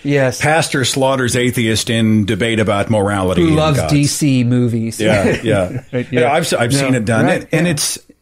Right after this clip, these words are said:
Speaker 1: It's a
Speaker 2: it's
Speaker 1: shame.
Speaker 2: It's a shame. It, in some ways dehumanizes us. I get the attraction.
Speaker 1: Right.
Speaker 2: I get the frustration sometimes of arguing what we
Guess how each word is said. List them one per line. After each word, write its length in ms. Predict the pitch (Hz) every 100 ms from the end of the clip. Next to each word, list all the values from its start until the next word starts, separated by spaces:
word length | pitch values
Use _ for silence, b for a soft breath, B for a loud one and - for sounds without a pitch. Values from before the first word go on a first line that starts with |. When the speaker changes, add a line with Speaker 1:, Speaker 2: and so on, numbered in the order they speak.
| _
Speaker 1:
It's 160 | - 151
a 40 |
Speaker 2:
it's 60 | -
Speaker 1:
shame. 420 | 196 170 113 -
Speaker 2:
It's 360 | 160 160 - - -
a 60 |
shame. 580 | 123 - 127 95 - -
It, 320 | 131 127 113 - _ -
in 100 | 143
some 240 | - 180
ways 220 | 139 123
dehumanizes 800 | - 104 117 127 127 120 113 110
us. 180 | 110 - -
I 80 |
get 300 | 123 101 160
the 120 | 151 110
attraction. 640 | - 104 110 - 180 233 - B B
Speaker 1:
Right. 180 | 110 -
Speaker 2:
I 100 | 175
get 180 | 180 190
the 80 | 123
frustration 640 | - 107 - 101 - 156
sometimes 520 | - 110 92 92 107
of 340 | 101 85 - -
arguing 480 | 104 110 113 110 104
what 160 | 104
we 300 | 104 95 95